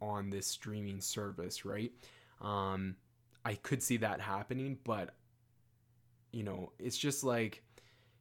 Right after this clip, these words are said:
you, if you really like the new Star Wars movie, you gotta wait a while before it's gonna be on Netflix, right? Um,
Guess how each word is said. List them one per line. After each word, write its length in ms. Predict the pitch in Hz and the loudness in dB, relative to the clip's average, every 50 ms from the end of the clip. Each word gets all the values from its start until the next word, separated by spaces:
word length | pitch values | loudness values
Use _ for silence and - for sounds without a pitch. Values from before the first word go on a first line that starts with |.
| - - | -10 -4
you, 600 | 117 120 123 131 131 135 135 135 135 131 131 131 - | 0 4 6 8 8 8 8 8 8 6 6 4 4
if 140 | 120 120 - | 2 2 2
you 80 | 127 123 | 2 2
really 260 | 139 143 143 139 127 | 4 4 6 6 6
like 480 | 120 113 110 110 113 113 113 110 - - | 6 6 4 4 4 4 2 0 -2 -2
the 100 | - 110 | 0 2
new 160 | 107 110 107 | 4 4 2
Star 340 | 101 - - 110 107 110 107 | 2 2 2 4 4 6 6
Wars 260 | 107 107 101 98 95 | 4 4 2 2 0
movie, 480 | 98 98 95 95 92 98 98 98 92 - - - - | 0 0 0 -2 -2 -2 -4 -4 -4 -6 -10 -8 0
you 80 | 117 | 2
gotta 160 | 120 123 117 107 | 4 6 6 4
wait 380 | 101 98 104 113 113 113 107 | 4 2 2 2 4 4 4
a 60 | 113 | 4
while 260 | 104 104 101 101 101 101 | 6 6 6 4 4 2
before 360 | 101 101 92 - 107 104 98 | 0 -4 -4 -4 -4 -4 -4
it's 120 | 92 - | -4 -4
gonna 180 | - 104 101 95 | -4 -4 -4 -4
be 160 | 95 98 95 | -4 -4 -4
on 260 | 92 90 92 95 92 | -4 -4 -4 -4 -4
Netflix, 540 | - - - - - - - - - - - | -4 -6 -8 -8 -10 -10 -10 -10 -10 -8 -6
right? 260 | - - 98 101 - - - - - - - - - - - - - | -4 -2 -2 -4 -6 -8 -14 -20 -20 -20 -20 -20 -20 -20 -18 -12 -6
Um, 580 | 98 95 92 92 92 92 92 92 92 90 90 | -4 -2 -2 0 0 0 0 0 0 -2 -2